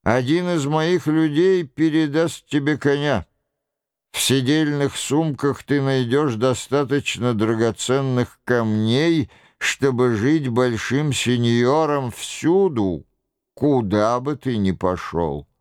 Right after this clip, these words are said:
Убирайся прочь.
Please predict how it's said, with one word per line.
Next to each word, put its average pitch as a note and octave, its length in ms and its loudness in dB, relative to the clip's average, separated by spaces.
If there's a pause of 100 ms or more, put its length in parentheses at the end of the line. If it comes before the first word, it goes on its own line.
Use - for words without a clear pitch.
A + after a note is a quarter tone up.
(640)
Убирайся D3+ 880 0
прочь. - 640 -4